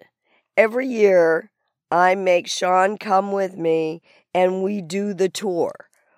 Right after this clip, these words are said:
of Walla Walla. We go by our old house. We go out to the strawberry field where we picked berries. We go out to our church,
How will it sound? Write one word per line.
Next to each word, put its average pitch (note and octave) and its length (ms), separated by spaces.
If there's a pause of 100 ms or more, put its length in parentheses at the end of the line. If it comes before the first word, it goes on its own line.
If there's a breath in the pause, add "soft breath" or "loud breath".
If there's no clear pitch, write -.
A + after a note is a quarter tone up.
(140)
of E3 140
Walla C#3+ 340
Walla. G2 260
We A#2+ 160
go E3+ 220
by F3+ 300
our F3+ 240
old F3 240
house. D#3 580 (320 soft breath)
We G3+ 100
go G3 240
out D#3 240
to A3 140
the F#3 120
strawberry E3 880
field B2 480
where D3+ 160
we D3+ 160
picked - 400
berries. C3+ 560
We F3+ 160
go F3 240
out D#3 240
to F3+ 160
our E3 160
church, E3 500